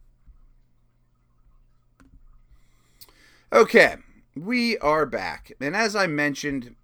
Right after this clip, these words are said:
one thing I wanted to really scan over quickly is these tags. And some of this information is gonna come out as we, as we've heard this, and it does leak out before the deadline. We all know these things.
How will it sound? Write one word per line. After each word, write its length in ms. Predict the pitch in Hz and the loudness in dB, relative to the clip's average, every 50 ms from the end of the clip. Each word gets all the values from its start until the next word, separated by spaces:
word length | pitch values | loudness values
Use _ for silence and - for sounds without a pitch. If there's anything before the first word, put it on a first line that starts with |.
| _ _ | _ _
one 280 | _ 117 123 175 196 196 | _ -12 -8 -8 -8 -8
thing 240 | 190 - 196 180 165 | -8 -8 -8 -6 -4
I 120 | 160 151 | -4 -4
wanted 400 | 143 131 127 143 143 143 135 123 | -4 -4 -4 -4 -4 -4 -4 -6
to 60 | 127 | -8
really 340 | 123 123 131 131 127 127 120 | -8 -6 -4 -4 -4 -4 -6
scan 500 | 113 - - - - 139 131 131 131 127 | -6 -10 -14 -10 -8 -6 -6 -4 -4 -4
over 240 | 127 123 117 110 120 | -4 -4 -6 -6 -12
quickly 580 | - - - 127 113 - - 117 117 117 113 107 | -14 -8 -8 -8 -8 -8 -10 -10 -8 -8 -8 -10
is 240 | - - 120 113 104 | -10 -10 -12 -10 -8
these 260 | 117 120 113 - - | -8 -8 -8 -10 -12
tags. 640 | - - 127 123 113 101 92 82 71 80 82 82 87 | -10 -6 -4 -2 -2 -2 -4 -8 -12 -14 -16 -14 -14
And 120 | 113 110 | -14 -12
some 220 | - - 240 233 214 | -8 -6 -4 -4 -4
of 60 | 196 | -4
this 140 | 190 - 202 | -4 -4 -6
information 520 | 185 175 - 180 170 165 160 147 - 147 | -8 -6 -8 -8 -6 -6 -6 -6 -8 -12
is 80 | 135 135 | -10 -10
gonna 140 | 147 139 | -10 -10
come 260 | - - 135 135 131 127 | -10 -8 -8 -6 -4 -4
out 240 | 123 127 123 113 - - | -4 -4 -6 -6 -8 -10
as 340 | 110 120 123 120 117 101 | -8 -8 -8 -8 -10 -12
we, 340 | 107 110 120 117 113 113 104 - _ _ - - - - - - - - | -12 -14 -12 -10 -10 -12 -14 -18 _ _ -20 -20 -20 -20 -20 -20 -20 -2
as 220 | - - 175 170 156 | 2 2 2 2 2
we've 120 | 170 147 | -6 -2
heard 280 | 151 160 156 156 151 131 | 0 0 2 2 -2 0
this, 380 | 147 151 143 143 139 - - | 2 2 2 2 0 -6 -8
and 200 | 113 120 123 117 | -6 -6 -4 -6
it 80 | 127 120 | -6 -4
does 280 | - 165 160 151 131 143 | 0 0 0 0 -2 -4
leak 260 | 151 151 139 - 147 | -4 -4 -4 -2 -2
out 240 | 139 131 135 131 - | -2 -2 -2 -2 -6
before 300 | 131 123 - 147 139 127 | -12 -16 -8 -4 -4 -4
the 100 | 120 120 | -4 -6
deadline. 560 | 113 131 127 127 123 120 123 117 120 120 120 | -4 -2 -2 0 0 -2 -4 -4 -4 -4 -4
We 140 | 139 143 143 | -4 -2 -2
all 140 | 131 131 | -2 -2
know 220 | 123 120 120 120 120 | -2 -2 0 -2 -2
these 300 | 113 113 120 113 - - | -4 -8 -10 -10 -12 -12
things. 420 | - 120 120 117 117 113 - - | -10 -10 -8 -6 -8 -8 -10 -12